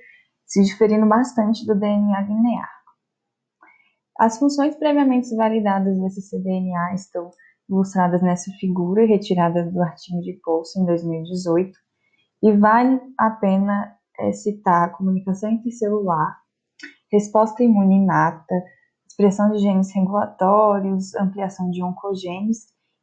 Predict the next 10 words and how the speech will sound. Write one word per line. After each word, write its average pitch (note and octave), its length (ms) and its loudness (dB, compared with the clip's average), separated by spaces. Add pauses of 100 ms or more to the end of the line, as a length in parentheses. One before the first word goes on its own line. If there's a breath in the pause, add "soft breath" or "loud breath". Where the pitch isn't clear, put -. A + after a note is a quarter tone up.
e G#3 140 4
a A#3 100 6
biópsia A3+ 500 2
líquida, G3+ 420 0
que G#3 120 -10
seria G3+ 500 0
uma G#3 220 -2
forma F#3+ 300 -2
de F#3+ 140 -2
biomarcador. F#3+ 880 -4